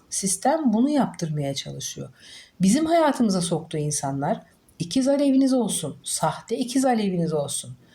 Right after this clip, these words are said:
ruh eşiniz olsun, karmik eşiniz olsun, ne olursa olsun, çocuğunuz olsun, kocanız olsun, kardeşiniz, anneniz, babanız,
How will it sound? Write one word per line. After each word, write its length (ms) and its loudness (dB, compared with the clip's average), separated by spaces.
ruh 260 0
eşiniz 480 2
olsun, 440 -4
karmik 600 2
eşiniz 420 0
olsun, 440 -6
ne 300 4
olursa 440 2
olsun, 360 -6
çocuğunuz 580 0
olsun, 500 -2
kocanız 480 0
olsun, 460 -2
kardeşiniz, 800 -2
anneniz, 560 0
babanız, 500 -2